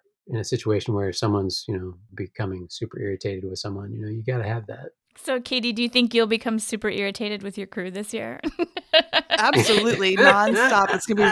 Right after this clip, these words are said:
Speaker 3: be really hard to keep morale up this year. But so, funny story, though. Um, my third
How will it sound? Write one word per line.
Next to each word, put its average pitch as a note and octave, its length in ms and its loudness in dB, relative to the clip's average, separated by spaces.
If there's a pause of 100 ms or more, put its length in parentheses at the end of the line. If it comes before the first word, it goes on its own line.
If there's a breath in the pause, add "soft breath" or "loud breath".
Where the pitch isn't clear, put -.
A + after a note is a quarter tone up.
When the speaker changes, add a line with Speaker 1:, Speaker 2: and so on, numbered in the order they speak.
(100)
Speaker 3:
be G3+ 60 2
really G#3 220 4
hard G#3 280 4
to G#3 60 -6
keep - 220 -4
morale F#3+ 420 6
up F#3+ 220 6
this F#3+ 240 2
year. F3+ 360 2
But G3 220 4 (460 loud breath)
so, A#3 420 2 (260 loud breath)
funny D4+ 260 4
story, C#4+ 400 0
though. F#3 380 4
Um, F#3 340 2
my G3 200 2
third A#3+ 500 2